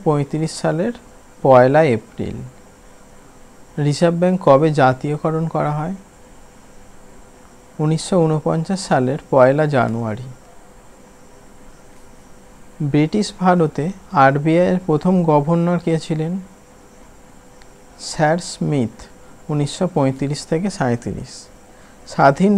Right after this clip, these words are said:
ভারতের প্রথম ভারতীয় গভর্নর কে? রিজার্ভ ব্যাংকের সিডি দেশমুখ, উনিশশো আটচল্লিশ থেকে ঊনপঞ্চাশ।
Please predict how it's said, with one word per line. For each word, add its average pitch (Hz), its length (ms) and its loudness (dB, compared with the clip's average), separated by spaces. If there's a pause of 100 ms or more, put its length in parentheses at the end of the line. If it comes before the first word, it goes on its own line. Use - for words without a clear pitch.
ভারতের 175 380 4 (100)
প্রথম 175 320 0 (200)
ভারতীয় 135 480 2 (140)
গভর্নর 160 640 2
কে? 165 120 -8 (2500)
রিজার্ভ 151 360 0
ব্যাংকের 151 420 -4 (1400)
সিডি 175 460 2 (160)
দেশমুখ, 131 460 -2 (720)
উনিশশো 151 360 -2 (140)
আটচল্লিশ 143 480 -2 (120)
থেকে 175 200 -4 (480)
ঊনপঞ্চাশ। 123 760 -4